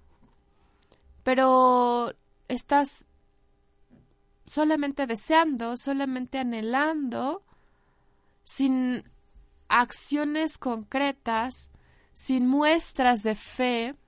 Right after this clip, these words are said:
entonces difícilmente va a suceder, ¿no?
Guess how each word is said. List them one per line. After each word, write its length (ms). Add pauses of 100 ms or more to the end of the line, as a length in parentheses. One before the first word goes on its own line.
(760)
entonces 960 (400)
difícilmente 640
va 80
a 40
suceder, 640 (320)
¿no? 260